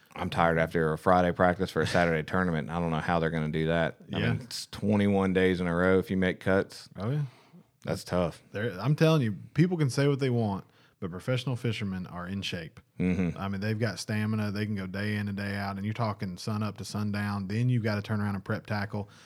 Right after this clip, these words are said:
Speaker 2: And, oh, by the way, you gotta eat something in between there.
Speaker 1: Oh, yeah. You
Speaker 2: Um,
Speaker 1: gotta mentally be in it.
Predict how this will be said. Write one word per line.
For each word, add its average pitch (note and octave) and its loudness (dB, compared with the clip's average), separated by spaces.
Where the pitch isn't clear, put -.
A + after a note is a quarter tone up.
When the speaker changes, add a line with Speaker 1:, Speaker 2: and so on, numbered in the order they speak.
Speaker 2:
And, A2+ -2
oh, C3+ 2
by C3 2
the A#2 2
way, A2+ 2
you F#2+ -2
gotta F#2+ -2
eat G2+ -6
something F#2 -6
in F2+ -6
between F2+ -6
there. F2+ -8
Speaker 1:
Oh, G2 6
yeah. G#2+ 6
You F#2+ 0
Speaker 2:
Um, G2 0
Speaker 1:
gotta G2+ 4
mentally F#2+ 4
be F2 0
in E2+ 0
it. E2 -2